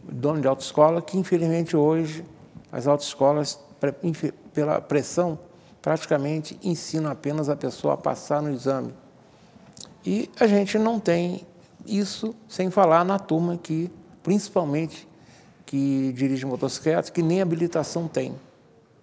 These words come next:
Tá? Eu mesmo trabalhei com uma, uma pessoa, até, até pouco tempo atrás, que ele sofreu um sério acidente. E, e quando ele me descreveu como foi o acidente, ficou evidente que era a imperícia dele. Eu perguntei, "Mas você não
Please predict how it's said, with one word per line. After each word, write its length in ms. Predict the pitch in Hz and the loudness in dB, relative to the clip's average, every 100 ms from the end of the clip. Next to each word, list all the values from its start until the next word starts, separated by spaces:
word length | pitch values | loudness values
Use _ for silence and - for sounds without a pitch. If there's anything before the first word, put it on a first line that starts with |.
| _ _ _ - | _ _ _ -8
Tá? 200 | 127 143 | -4 0
Eu 120 | 151 | 0
mesmo 320 | 156 156 175 - - - - - - - | 2 0 -2 -8 -18 -20 -20 -20 -20 -8
trabalhei 400 | - 120 127 131 | -2 0 2 0
com 140 | 131 135 | -2 -6
uma, 420 | 127 123 123 120 123 123 120 127 123 | -6 -6 -4 -4 -4 -6 -6 -6 -6
uma 80 | 120 | -6
pessoa, 420 | 123 - 147 165 | -8 -4 -2 -2
até, 340 | - 127 - | -2 -4 -4
até 160 | 143 - | -4 -6
pouco 200 | - 120 | -6 -6
tempo 160 | 131 127 | -4 -4
atrás, 500 | 127 135 156 190 - - - - - - | 0 0 0 -2 -10 -20 -20 -20 -20 -8
que 80 | 147 | -6
ele 120 | 143 | -2
sofreu 340 | 165 135 139 | -2 0 0
um 120 | 139 | -2
sério 280 | 135 147 127 | -2 0 0
acidente. 600 | 143 196 180 190 185 - - _ - - - - - _ _ | 0 -4 -4 -4 -8 -14 -20 _ -20 -20 -20 -20 -20 _ _
E, 1080 | 151 151 147 143 143 135 131 131 - - - | -2 0 2 2 0 0 -2 -2 -4 -4 -6
e 60 | 131 | -4
quando 200 | - 160 | -2 0
ele 120 | 147 | 0
me 60 | 143 | 0
descreveu 480 | 135 - 131 123 131 | -4 -2 0 0 0
como 160 | 151 | -2
foi 160 | 143 139 | -2 0
o 40 | 135 | 0
acidente, 440 | - 156 151 160 | 0 0 0 -2
ficou 300 | - 185 180 | -4 0 2
evidente 420 | 151 160 151 160 | 2 2 0 -2
que 60 | - | -2
era 100 | 175 | -2
a 40 | |
imperícia 420 | 185 170 165 208 | 0 0 0 -2
dele. 300 | 165 143 139 | -2 -2 -2
Eu 60 | 156 | -4
perguntei, 320 | 226 240 220 | -2 -2 -2
"Mas 160 | 180 214 | -2 -2
você 260 | 240 - 240 | -2 -4 -6
não 640 | 202 180 160 139 131 | -4 -4 -6 -8 -10